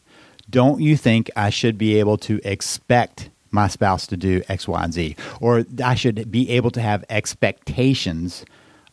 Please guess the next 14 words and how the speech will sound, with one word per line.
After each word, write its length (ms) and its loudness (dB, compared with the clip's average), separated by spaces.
of 640 -2
the 100 0
relationship, 640 -4
expectations 1040 -4
of 480 -2
my 120 2
spouse?" 580 -4
To 120 2
which 180 2
I 80 6
respond, 600 2
"How's 280 -6
that 200 0
working?" 460 -2